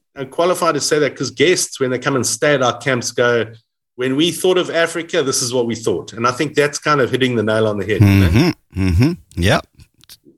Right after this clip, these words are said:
Speaker 2: Yeah,
Speaker 1: We,
Speaker 2: correct.
Speaker 1: uh, t-, to go into a bit of, a bit more detail, we,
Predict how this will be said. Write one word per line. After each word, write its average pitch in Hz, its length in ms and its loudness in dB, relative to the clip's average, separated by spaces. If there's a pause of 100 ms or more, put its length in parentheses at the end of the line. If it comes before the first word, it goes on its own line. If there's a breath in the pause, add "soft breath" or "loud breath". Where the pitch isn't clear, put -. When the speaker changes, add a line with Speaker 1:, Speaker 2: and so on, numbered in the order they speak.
(160)
Speaker 2:
Yeah, 123 200 2
Speaker 1:
We, 147 60 -8
Speaker 2:
correct. 127 460 0
Speaker 1:
uh, 131 60 -20 (180)
t-, - 140 -20 (240)
to 151 100 -12
go 139 200 -6
into 175 280 -8
a 156 40 -8
bit 156 140 -8
of, 123 220 -6 (340)
a 120 60 -20
bit 151 160 -4
more 156 140 -2
detail, 151 640 -4
we, 139 280 -8